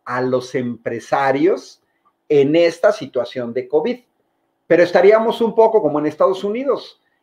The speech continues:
en donde no se han dado apoyos realmente a la gente. Gracias a los programas sociales, estos apoyos en esta época de pandemia han llegado a la gente. Yo creo que sí, que se deben de incrementar los apoyos a la cultura, al cine,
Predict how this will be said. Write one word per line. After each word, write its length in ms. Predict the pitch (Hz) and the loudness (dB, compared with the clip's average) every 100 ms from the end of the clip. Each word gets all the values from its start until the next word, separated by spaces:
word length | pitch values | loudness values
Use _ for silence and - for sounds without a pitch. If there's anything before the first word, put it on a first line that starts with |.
| _ | _
en 180 | 143 139 | -2 2
donde 320 | 147 143 151 | 2 4 2
no 180 | 160 208 | 2 0
se 140 | - | 2
han 120 | 208 | 0
dado 240 | 202 196 202 | 2 2 2
apoyos 560 | 180 185 190 190 143 143 | 2 0 0 -2 -4 0
realmente 460 | 170 170 170 165 | 0 0 -4 -2
a 40 | 160 | -2
la 100 | 160 | -2
gente. 500 | - 202 202 113 - _ _ _ | -6 -6 -8 -14 -16 _ _ _
Gracias 580 | 143 190 247 247 226 | 2 4 4 2 2
a 80 | 156 | 2
los 280 | 135 135 131 | 2 0 -2
programas 600 | - 131 143 175 190 185 | -2 0 2 2 0 -2
sociales, 880 | - 180 - 175 131 139 - - _ _ _ _ - | -4 -4 2 2 2 -2 -6 -16 _ _ _ _ 0
estos 420 | 202 220 226 - | 2 2 2 2
apoyos 580 | 170 - 185 170 143 - | 0 2 0 2 -2 -4
en 140 | 127 | -6
esta 260 | 160 185 175 | -4 -4 -6
época 280 | 165 165 160 | -4 -2 -4
de 100 | 123 | -4
pandemia 600 | - 120 143 190 196 - | -8 -4 -2 -2 -4 -6
han 180 | 151 170 | -4 -2
llegado 380 | 156 135 139 139 | 0 0 0 0
a 40 | |
la 120 | 113 | -2
gente. 460 | - 127 113 104 104 _ _ _ _ _ | -4 -12 -12 -12 -20 _ _ _ _ _
Yo 260 | 123 226 - | 2 2 4
creo 260 | 240 240 | 2 2
que 140 | 240 160 | 0 -4
sí, 540 | - 208 233 302 - - | -4 -6 -6 -6 -10 -12
que 100 | - | -8
se 160 | 135 156 | -4 0
deben 280 | 180 196 156 | 2 2 0
de 80 | |
incrementar 580 | 139 131 135 135 135 170 | -2 -2 -2 -2 2 2
los 200 | 180 165 | 2 0
apoyos 540 | 156 - 165 175 190 156 | 0 2 2 2 -2 -2
a 60 | |
la 160 | 120 117 | -4 -6
cultura, 600 | 120 110 - 175 180 165 | -10 -6 0 2 2 2
al 140 | 156 | 0
cine, 640 | - - 180 170 165 165 | -4 -8 -6 -2 -2 -4